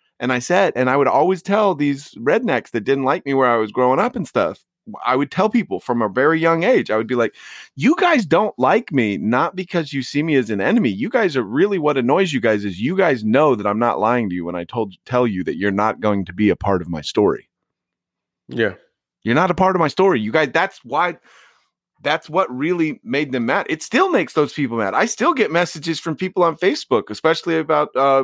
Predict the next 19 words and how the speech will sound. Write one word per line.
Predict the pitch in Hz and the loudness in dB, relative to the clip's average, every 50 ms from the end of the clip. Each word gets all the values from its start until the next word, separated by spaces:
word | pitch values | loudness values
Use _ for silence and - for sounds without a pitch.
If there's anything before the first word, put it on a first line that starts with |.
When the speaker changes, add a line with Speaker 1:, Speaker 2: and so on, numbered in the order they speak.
| 120 _ - | -2 _ -2
Speaker 1:
over | 131 143 139 | 0 0 2
the | 139 | 2
last | 147 151 151 147 - | 2 2 2 0 -2
four | - 147 147 | -4 -2 0
years | 147 160 196 196 | 2 2 2 2
on | 185 151 131 120 | 2 0 0 2
politics | - 151 185 269 269 - - 127 - - - | 0 0 0 0 -2 -2 -4 -4 -4 -6 -12
and | 110 | -12
stuff, | - - - 107 98 - _ - - - - - - - _ | -8 -4 -4 -4 -4 -4 _ -20 -20 -20 -20 -20 -20 -20 _
from | - 151 143 | -4 -4 -2
people | - - 175 160 - 160 160 147 | -2 -4 -6 -4 0 0 0 0
from | 139 - - 147 | 0 0 -2 0
my | 147 147 143 139 | 2 2 2 2
little | 139 147 147 147 | 4 4 2 2
hometown | 143 156 147 139 131 - 160 151 151 | 2 0 -2 -2 -2 -2 0 0 0
in | 151 | 0
the | 143 143 | 0 0
Midwest | 143 143 131 135 156 180 175 - | 0 0 2 2 2 2 0 0
going, | - 135 127 113 | 0 0 0 0